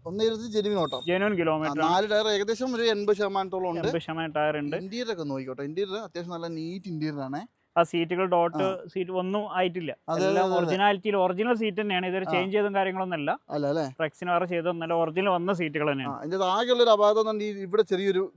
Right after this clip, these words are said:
Speaker 1: കീറൽ മാത്രമേ
Speaker 2: ആ,
Speaker 1: ഉള്ളൂ അല്ലേ?
Speaker 2: അത് നമ്മൾ
Speaker 1: അപ്പൊ
Speaker 2: ചെയ്ത് കൊടുക്കാം.
Speaker 1: ആ, അത് വെച്ച്
Speaker 2: ചെയ്ത്
Speaker 1: വേറെ ഒരു
Speaker 2: കൊടുക്കാം. ആ.
Speaker 1: പ്രശ്നവും ഇല്ല.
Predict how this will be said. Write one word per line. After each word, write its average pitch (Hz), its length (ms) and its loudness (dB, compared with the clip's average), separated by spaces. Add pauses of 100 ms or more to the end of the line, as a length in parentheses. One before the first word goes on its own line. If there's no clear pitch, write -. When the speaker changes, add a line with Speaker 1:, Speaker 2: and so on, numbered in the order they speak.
Speaker 1:
കീറൽ 156 240 -2
മാത്രമേ 135 300 -2
Speaker 2:
ആ, 165 80 6
Speaker 1:
ഉള്ളൂ - 0 -
അല്ലേ? 156 140 4
Speaker 2:
അത് 123 360 -6
നമ്മൾ 226 160 0
Speaker 1:
അപ്പൊ 220 120 4
Speaker 2:
ചെയ്ത് 214 120 8
കൊടുക്കാം. 170 360 2
Speaker 1:
ആ, 143 120 -2
അത് 147 80 -4
വെച്ച് 180 140 -2
Speaker 2:
ചെയ്ത് 160 120 -2
Speaker 1:
വേറെ 180 120 2
ഒരു 180 60 0
Speaker 2:
കൊടുക്കാം. 185 220 0
ആ. 151 40 2
Speaker 1:
പ്രശ്നവും 160 300 -2
ഇല്ല. 147 260 0